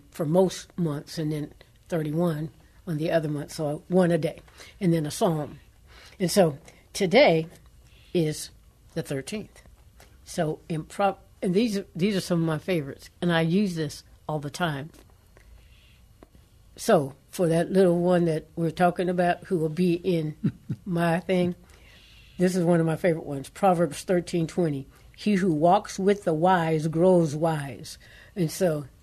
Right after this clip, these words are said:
that's why I come to church every time you're teaching. That's why I come to church <laughs> when other ladies are teaching. That's why I'm in the, in the Word. That's why I'm hanging out with other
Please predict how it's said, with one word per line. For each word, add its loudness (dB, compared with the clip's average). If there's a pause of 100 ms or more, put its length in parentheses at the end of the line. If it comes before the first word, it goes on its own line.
(380)
that's 0
why 6
I 4
come 0
to -4
church 0 (100)
every 2
time -2
you're 0
teaching. -4
That's -4
why 0
I -2
come -4
to -8
church -2 (200)
<laughs> -12
when 2
other 2
ladies 2
are -2
teaching. -4
That's 2
why 2
I'm 4
in 4
the, 0 (420)
in 6
the 4
Word. 4 (380)
That's 2
why 2
I'm 0
hanging 0
out 0
with 0
other 0